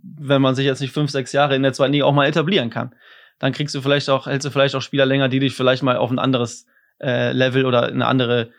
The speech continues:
Tabellenregion heben. Aber bis dahin ist, glaub ich, ein ganz langer Weg und der Weg, die jungen Spieler hier zu entwickeln. Ich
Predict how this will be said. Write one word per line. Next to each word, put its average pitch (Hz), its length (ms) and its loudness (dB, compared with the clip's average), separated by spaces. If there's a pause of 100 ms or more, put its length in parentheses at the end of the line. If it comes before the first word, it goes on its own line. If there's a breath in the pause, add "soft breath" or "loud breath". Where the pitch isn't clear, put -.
(240 soft breath)
Tabellenregion 131 800 2
heben. 139 480 -2 (320 loud breath)
Aber 127 540 0
bis 151 320 -4
dahin 151 480 2
ist, - 160 -10
glaub 139 220 4
ich, 131 320 -4
ein 123 340 -4 (200)
ganz 156 260 0
langer 170 300 2
Weg 175 300 -4 (380 soft breath)
und 139 380 -2 (180)
der 131 240 -2
Weg, 139 400 -4
die 123 260 -2
jungen 139 220 0
Spieler 139 340 0
hier 131 240 0
zu 127 140 -6
entwickeln. 143 420 -2
Ich - 240 -8